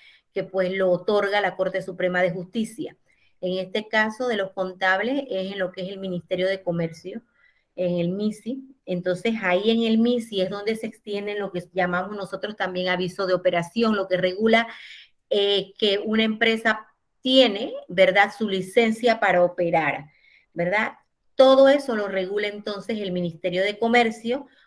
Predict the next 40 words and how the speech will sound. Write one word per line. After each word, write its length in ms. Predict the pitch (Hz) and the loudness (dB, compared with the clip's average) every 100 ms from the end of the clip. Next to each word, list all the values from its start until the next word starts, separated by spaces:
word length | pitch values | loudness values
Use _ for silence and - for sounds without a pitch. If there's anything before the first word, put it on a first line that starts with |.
| _ | _
porque 500 | 208 196 202 196 - | 0 0 -2 -4 2
todo 260 | 262 247 247 | 4 4 2
es 60 | |
materia 460 | 226 185 196 196 196 | 0 -2 -2 -2 -2
comercial. 680 | 185 170 151 - 147 - - _ _ _ - | -2 -2 -6 -4 -2 -4 -8 _ _ _ -2
Todo 200 | 226 233 | 2 2
lo 120 | 226 | 2
que 100 | 220 | -2
tenga 300 | 202 202 202 | -4 -4 -4
que 100 | 202 | -2
ver 160 | 190 190 | -2 -2
con 140 | 196 | -2
materia 380 | 180 185 196 196 | -2 -2 -4 -4
comercial, 680 | 180 180 175 - 247 277 285 _ _ _ _ | -2 -2 -4 0 2 2 -4 _ _ _ _
entonces 600 | 175 175 175 165 185 175 - | -8 -6 -4 -4 -2 -2 -4
con 180 | 190 208 | -6 -2
ellos, 360 | 220 214 254 294 | -2 -2 -4 -4
ellos 260 | 180 175 180 | -4 -4 -6
son 140 | 185 | -6
los 100 | 190 | -4
que 120 | 196 | -4
regulan 420 | 196 185 190 190 | -2 0 0 0
esa 280 | 185 185 190 | -2 -6 -4
parte, 280 | 208 208 196 | -2 -2 -2
ellos 180 | 180 175 | -4 -2
son 120 | 180 | -4
los 100 | 180 | -4
que 100 | 190 | -4
te 80 | 185 | -2
dicen 320 | 185 185 185 | -2 -4 -10
si 80 | 190 | -4
te 100 | 180 | -4
extienden 380 | 185 180 180 175 | 0 0 2 0
un 140 | 180 | 0
permiso 760 | 196 196 226 240 240 254 269 - _ _ _ _ _ _ _ _ _ | 0 2 2 2 0 -2 -4 -12 _ _ _ _ _ _ _ _ _
para 220 | 190 185 | 2 4
la 100 | 180 | 4
venta 380 | 185 190 185 190 | 2 -2 0 0
de 80 | 190 | 0
licor, 600 | 185 185 220 220 226 240 | -4 -6 -2 0 0 -4